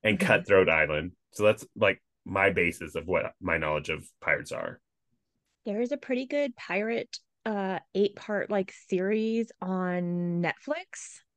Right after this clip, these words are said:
Speaker 2: that
Speaker 1: Mm.
Speaker 2: talks, that taught me a lot, a lot, a lot about pirates that I did not know about.
Speaker 1: Like what?
Speaker 2: Like, you could be a pirate, but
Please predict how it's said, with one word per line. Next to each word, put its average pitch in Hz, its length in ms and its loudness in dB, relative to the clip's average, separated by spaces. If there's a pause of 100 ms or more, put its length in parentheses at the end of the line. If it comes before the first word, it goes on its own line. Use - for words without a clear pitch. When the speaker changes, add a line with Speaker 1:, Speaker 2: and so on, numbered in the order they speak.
Speaker 2:
that 196 140 2
Speaker 1:
Mm. 156 140 6
Speaker 2:
talks, - 420 2
that - 160 0
taught - 240 -2
me 196 220 2
a 160 80 6
lot, 160 420 6 (100)
a 175 80 4
lot, 160 300 2
a 123 120 0
lot 135 260 -4
about 226 240 0
pirates 311 640 -6
that - 120 -2
I 78 120 2
did - 100 -6
not - 140 -8
know - 140 -4
about. - 340 -2 (1900)
Speaker 1:
Like 117 200 4
what? 101 280 4 (1300)
Speaker 2:
Like, 226 580 6
you 190 300 4
could 311 120 4
be 262 140 6
a 247 100 6
pirate, 220 640 4 (220)
but 185 640 4